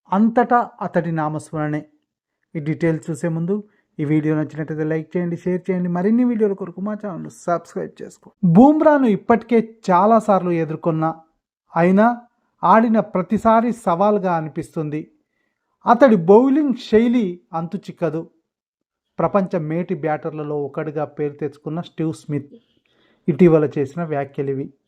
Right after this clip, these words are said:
బూమ్రా ప్రపంచ క్రికెట్ చరిత్రలోనే మేటి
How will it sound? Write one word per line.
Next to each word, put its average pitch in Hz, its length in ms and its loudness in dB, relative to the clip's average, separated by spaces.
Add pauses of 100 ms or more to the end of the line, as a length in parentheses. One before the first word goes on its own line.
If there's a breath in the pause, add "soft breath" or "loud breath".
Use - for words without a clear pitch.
(920)
బూమ్రా 285 500 6
ప్రపంచ 247 520 0
క్రికెట్ 208 440 -4
చరిత్రలోనే 180 680 -4
మేటి 175 720 -4